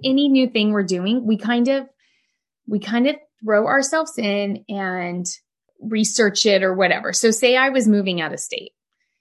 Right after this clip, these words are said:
If my husband and I and our five kids decide to move out of state,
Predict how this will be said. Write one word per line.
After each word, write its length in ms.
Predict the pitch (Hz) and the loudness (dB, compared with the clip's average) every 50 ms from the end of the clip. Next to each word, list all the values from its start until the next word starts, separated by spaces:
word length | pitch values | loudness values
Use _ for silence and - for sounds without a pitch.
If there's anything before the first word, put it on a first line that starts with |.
| _ _ _ | _ _ _
If 140 | - 196 202 | -8 -6 -4
my 120 | 190 170 | -4 -2
husband 360 | 175 196 220 220 - 285 294 | 0 -2 -2 0 0 0 0
and 120 | 302 269 214 | 2 2 4
I 280 | 185 185 180 185 - - | 4 4 4 2 0 -2
and 100 | - 165 | -6 -8
our 200 | 156 151 147 - - | -8 -10 -10 -4 0
five 240 | 170 190 240 240 | 2 2 2 0
kids 260 | - - 180 175 170 - | -2 -4 -4 -4 -4 -8
decide 280 | 160 - 170 156 156 | -10 -8 -8 -8 -8
to 40 | 160 | -6
move 220 | 165 175 214 226 | -2 -2 0 2
out 140 | 254 240 240 | 2 0 0
of 80 | 254 247 | -2 -4
state, 460 | - - 180 160 156 160 - - | -6 -6 -6 -4 -4 -6 -10 -12